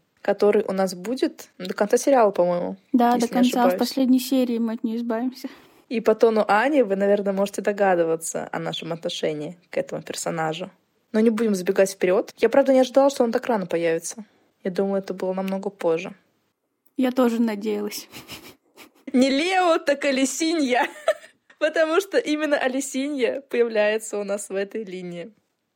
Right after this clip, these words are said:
Speaker 1: Начнём по порядку. Эдне пришло письмо от этой самой Алисиньи. Она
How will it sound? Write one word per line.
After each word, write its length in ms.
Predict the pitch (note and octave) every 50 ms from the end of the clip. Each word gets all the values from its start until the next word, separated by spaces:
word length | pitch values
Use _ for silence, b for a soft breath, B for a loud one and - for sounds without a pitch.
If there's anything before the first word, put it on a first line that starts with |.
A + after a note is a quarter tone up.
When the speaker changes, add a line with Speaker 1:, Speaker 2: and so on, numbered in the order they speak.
| _ -
Speaker 1:
Начнём 340 | F#3+ G3+ G3 - - B3+ C4
по 80 | A3+
порядку. 520 | A3 - F#3+ F3 D#3+ E3+ - - - - - _ b b b
Эдне 300 | C4 - G4 G4 F#4+ F4+
пришло 340 | - - A#3+ - - B3+ C4
письмо 540 | C4 C4 - - A3 G3+ G#3+ B3+ - - _ _
от 160 | - G3 -
этой 160 | A#3 A#3 B3+ -
самой 280 | - G#3+ A3+ A3 G#3+ -
Алисиньи. 680 | - G3+ F#3+ G3+ - - - A#3+ F#4 F#4 B3+ A3+ - - b b b b b
Она 440 | - - F#3 A3+ C#4+ F4+ G4 -